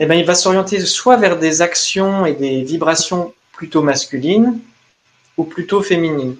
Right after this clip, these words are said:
Et avec ce pourcentage qui se crée, au bout d'un moment,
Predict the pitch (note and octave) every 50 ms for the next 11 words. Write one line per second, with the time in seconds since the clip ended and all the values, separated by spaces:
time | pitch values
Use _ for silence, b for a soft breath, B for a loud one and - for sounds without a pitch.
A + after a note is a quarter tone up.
0 | _ _ _ _ _ _ _ _ _ _ _ _ _ b b b b b b b
1 | b _ _ _ - - - _ _ _ _ _ E3+ F3+ F#3 F#3+ F#3 - - -
2 | - - - D#3 D#3 E3 F#3 F#3 - F#3 F3 - - E3+ - - F3+ E3+ E3 F#3
3 | F3 F3 - - - D3 - - - - A#3 C#4 B3+ F#3+ E3 D#3+ D#3 D3+ C#3+ D3
4 | D3 D#3 F#3 A#3+ C#4 D4 - -